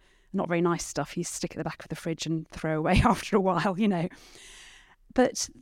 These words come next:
but the word, the, the Greek is, has, is more of a sense of there's more than enough, there's an abundance. Um, so there's no sense of it being second best. It's, it's just this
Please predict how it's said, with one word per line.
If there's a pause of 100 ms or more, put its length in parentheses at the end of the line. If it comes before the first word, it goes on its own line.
but
the
word,
the,
the
Greek
is,
has,
is
more
of
a
sense
of (180)
there's
more
than
enough,
there's
an
abundance. (460)
Um, (180)
so
there's
no
sense
of
it (120)
being
second
best.
It's, (160)
it's
just
this